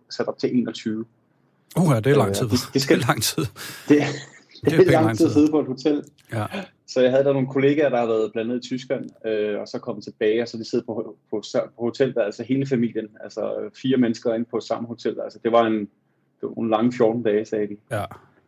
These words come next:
Speaker 2: Jamen, som du var inde på, så har I jo lige haft et par, par nye tilfælde, som, øh, det er jo måske ikke noget, der ligesom, øh, ramte forsiderne af de europæiske medier, men jeg,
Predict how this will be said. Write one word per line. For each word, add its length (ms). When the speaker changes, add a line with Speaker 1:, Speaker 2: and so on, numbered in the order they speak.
Speaker 2:
Jamen, 240
som 200
du 80
var 100
inde 180
på, 160
så 100
har 80
I 20
jo 100
lige 200
haft 240
et 100
par, 240
par 160
nye 220
tilfælde, 540
som, 460
øh, 80
det 1000
er 40
jo 160
måske 280
ikke 140
noget, 180
der 80
ligesom, 340
øh, 60
ramte 500
forsiderne 580
af 80
de 80
europæiske 500
medier, 260
men 180
jeg, 180